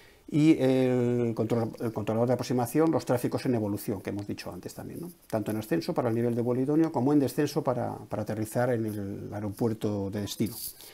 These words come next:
Esto es el centro de control de Madrid, ahí estaba donde yo estaba destinado, estuve ahí veinticuatro años y estábamos, eh, fue el día de la boda de, del actual rey y doña Leticia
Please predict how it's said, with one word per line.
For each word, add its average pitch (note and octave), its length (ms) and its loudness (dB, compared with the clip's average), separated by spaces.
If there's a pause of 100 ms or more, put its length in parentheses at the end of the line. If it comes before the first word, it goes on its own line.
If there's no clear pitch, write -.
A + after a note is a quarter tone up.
(580)
Esto C#3 300 4
es C#3+ 180 4
el B2 300 4
centro C3+ 260 2
de C3 80 2
control C#3 380 0
de A#2 260 2
Madrid, A#2 380 0
ahí A2 100 0
estaba A2+ 380 -2
donde A2 180 -2
yo A2+ 40 -2
estaba A2 240 -2
destinado, A2+ 340 -4
estuve A2 240 -2
ahí G#2+ 80 -2
veinticuatro G#2+ 580 -4
años D3+ 400 -4 (180)
y A2+ 640 -2 (540)
estábamos, A2+ 840 2
eh, A#2 800 -6
fue A#2+ 160 -2
el A2+ 140 0
día A#2+ 240 4
de A#2 100 0
la A2+ 120 0
boda A#2+ 340 2
de, A2 840 2 (360)
del G#2+ 500 -8
actual G#2+ 320 -2
rey E3+ 280 0 (480)
y C3+ 340 -6
doña G#2+ 220 -4
Leticia C#3 520 -4